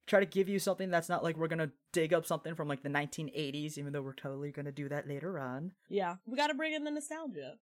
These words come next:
Speaker 2: for
Speaker 1: Yep.
Speaker 2: some people.
Speaker 1: But for this one, for this one though, we're going back to what we did with Fantastic Four. We're doing a double feature because later this week, we will have the new Mortal Kombat. So naturally, we gotta go back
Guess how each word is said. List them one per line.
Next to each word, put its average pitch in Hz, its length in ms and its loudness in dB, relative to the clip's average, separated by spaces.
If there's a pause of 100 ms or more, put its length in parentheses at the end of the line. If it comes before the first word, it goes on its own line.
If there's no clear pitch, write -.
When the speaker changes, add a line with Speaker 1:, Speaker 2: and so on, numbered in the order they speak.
(220)
Speaker 2:
for 117 60 -4
Speaker 1:
Yep. 131 80 0
Speaker 2:
some 175 140 -6
people. 170 320 -12 (220)
Speaker 1:
But 151 140 0
for 175 80 0
this 208 180 4
one, 214 260 0 (340)
for 156 100 4
this 190 160 6
one 202 120 -2
though, 160 260 2 (200)
we're 139 180 2
going 143 220 2
back 139 220 4
to 151 100 -4
what 147 160 4
we 135 60 -2
did 147 380 4 (100)
with 110 160 -8
Fantastic 160 520 4
Four. 160 440 8 (260)
We're 113 80 -6
doing 262 220 2
a 226 40 2
double 185 280 6
feature - 460 -4 (120)
because 120 320 -4 (340)
later 143 200 4
this 160 200 2
week, 185 360 -2 (280)
we 151 220 0
will 143 320 6
have 143 420 4 (100)
the 165 300 -2
new 175 500 2 (200)
Mortal 151 340 4
Kombat. 135 520 0 (440)
So - 120 -10
naturally, 156 500 -2
we 156 200 0
gotta 165 220 4
go 160 140 4
back 180 460 4